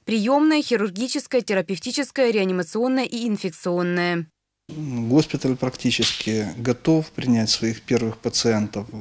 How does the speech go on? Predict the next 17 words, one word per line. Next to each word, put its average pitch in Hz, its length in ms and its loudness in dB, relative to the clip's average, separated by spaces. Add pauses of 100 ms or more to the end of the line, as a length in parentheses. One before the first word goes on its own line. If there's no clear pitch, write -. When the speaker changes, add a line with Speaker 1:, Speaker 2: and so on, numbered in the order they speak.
(220)
Speaker 2:
Ну, 139 80 2
вы 127 160 -2
видели 110 500 0
и... 113 320 4 (140)
э, 110 480 2 (500)
нашу 113 580 0 (380)
операционную, 131 1040 2
и 127 240 2
отделение 110 600 2
реанимации. 120 880 2 (320)
Это 117 220 0
основные 117 500 4
будут 113 320 -4
такие, 104 520 -2 (200)
э, 110 260 0
места, 120 460 2
где 113 360 2